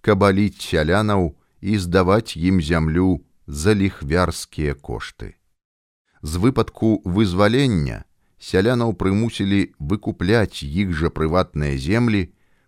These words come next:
прычым здзёрлі ўдвая і ўтрая вышэй за сапраўдны кошт зямлі. А тым часам сялянская, вялікая і гуманная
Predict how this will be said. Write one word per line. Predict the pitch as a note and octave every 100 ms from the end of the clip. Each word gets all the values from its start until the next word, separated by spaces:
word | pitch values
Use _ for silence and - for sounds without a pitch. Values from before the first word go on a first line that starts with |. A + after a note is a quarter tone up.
| -
прычым | G#2+ A#2+ - C3 B2 -
здзёрлі | D#2+ D#2 D#2 B2 G#2+ F2 E2
ўдвая | D#2 C#2 E2+ E2 B2+ B2 F#2 -
і | G2 G#2
ўтрая | F#2 F#2+ F#2+ F2 G#2+ A#2
вышэй | E2 D#2 - G2 F#2 D2
за | D#2+
сапраўдны | E2 D#2 - D2+ E2+ D2+ C2+ D2 C#2
кошт | - C2 C2 A#1
зямлі. | A1+ B1 A#1 G1+ G1+ - _ _ _ _ _ _ _ _ _ - -
А | E2+
тым | F#2 B2 A#2+ -
часам | G#2+ A#2 - G#2 F#2+ -
сялянская, | - - E2 F#2+ G#2+ G2 - - F2+ E2+ D#2+ _ _ _ _
вялікая | C#2 E2 F#2 G2+ A2+ - G2 F#2
і | - F#2 E2+
гуманная | F2+ F2 F#2+ F2+ E2+ E2